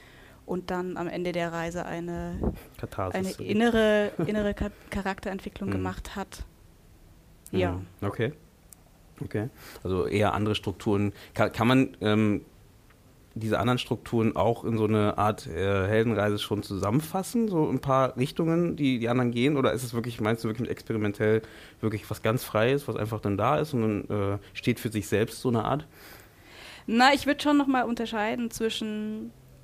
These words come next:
Speaker 1: zwischen Erzählungen, die eben davon abweichen, aber trotzdem noch eine, eine Geschichte mit Figuren erzählen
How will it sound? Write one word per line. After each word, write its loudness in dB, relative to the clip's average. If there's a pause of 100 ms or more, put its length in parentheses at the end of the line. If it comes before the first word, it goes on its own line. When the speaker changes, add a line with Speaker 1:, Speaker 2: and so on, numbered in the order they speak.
(1300)
Speaker 1:
zwischen -4
Erzählungen, -2
die -6
eben -6 (360)
davon -8
abweichen, -4
aber -6
trotzdem -6
noch -8
eine, -6 (560)
eine -4
Geschichte -4
mit -4 (400)
Figuren 0
erzählen -2